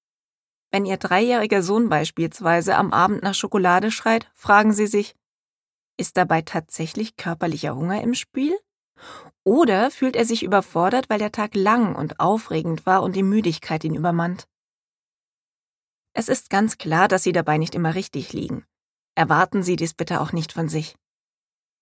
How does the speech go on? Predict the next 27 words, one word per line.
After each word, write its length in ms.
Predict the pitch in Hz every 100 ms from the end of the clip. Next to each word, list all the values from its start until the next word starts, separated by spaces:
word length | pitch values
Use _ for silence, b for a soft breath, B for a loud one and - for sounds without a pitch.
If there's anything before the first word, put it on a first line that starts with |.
| _
Versuchen 440 | - 185 220 302 285
Sie 120 | 277
einfach, 340 | 220 233 240
Ihr 160 | 254 170
Kind 260 | - 220 -
so 120 | 165
gut 280 | 196 220 -
wie 100 | 170
möglich 440 | 165 208 185 -
zu 100 | 175
lesen 560 | 170 165 202 202 196 b b _ _ -
und 140 | -
auf 140 | 165 -
Basis 360 | 151 - 156
dessen 360 | - 196 214 214 -
Ihre 200 | 175 -
Entscheidung 560 | 165 - 135 151 143
zu 140 | - -
treffen. 400 | - 101 101 - _ _ _ _ _ _ _ _ _ _ _ _ _ _ _ _ _
Häufig 380 | - 151 - 220
hilft 220 | 240 226
Ihrem 260 | 233 220 208
Kind 220 | 240 240
auch 120 | 220
einfach 300 | - 196 220
eine 180 | 180 190
Kuscheleinheit. 800 | - 285 - 139 131 165 - -